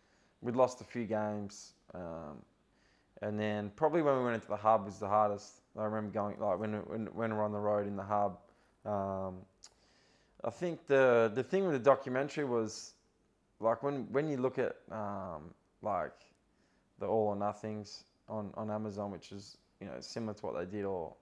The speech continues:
First Team with Netflix that they do. Yeah, until you see the behind the scenes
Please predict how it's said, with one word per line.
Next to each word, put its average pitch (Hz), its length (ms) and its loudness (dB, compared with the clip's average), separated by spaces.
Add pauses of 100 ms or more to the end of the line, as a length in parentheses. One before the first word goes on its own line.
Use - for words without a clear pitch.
(120)
First 104 360 -4
Team 104 240 -6
with 98 120 -8
Netflix 101 420 -10
that 90 80 -14
they 101 120 -2
do. 98 260 -4 (1120)
Yeah, 101 540 0
until 160 260 -2
you 165 120 -2
see 123 240 2
the 117 80 -2
behind 107 340 0
the 101 60 -6
scenes 104 640 -6